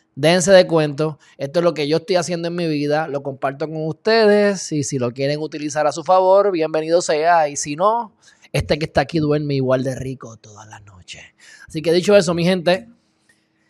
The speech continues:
eh, pasen por M S al día punto com, mi gente, estamos dando aquí contenido, llevamos cuatro años y medio dando contenido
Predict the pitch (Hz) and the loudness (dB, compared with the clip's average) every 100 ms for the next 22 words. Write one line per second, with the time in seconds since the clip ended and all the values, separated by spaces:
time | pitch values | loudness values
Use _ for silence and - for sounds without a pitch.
0 | _ _ - 143 135 123 113 - 190 196 | _ _ -8 -2 0 0 -2 6 6 8
1 | 214 175 165 151 - 208 220 196 208 226 | 4 4 4 2 0 2 4 4 4 2
2 | - 175 143 127 127 175 185 143 131 151 | 2 4 4 0 4 6 8 6 4 -2
3 | 147 147 156 180 175 151 170 170 - 143 | -4 -4 -4 -6 -6 -12 -14 -18 -16 -16
4 | 151 156 156 147 147 147 139 143 156 135 | -16 -14 -14 -12 -14 -8 -8 -6 -4 -2
5 | 139 - 151 147 147 139 147 147 139 143 | -4 -6 2 2 2 -2 -4 -12 -12 -8
6 | 139 139 139 139 135 139 147 135 | -8 -12 -20 -18 -18 -10 -6 -8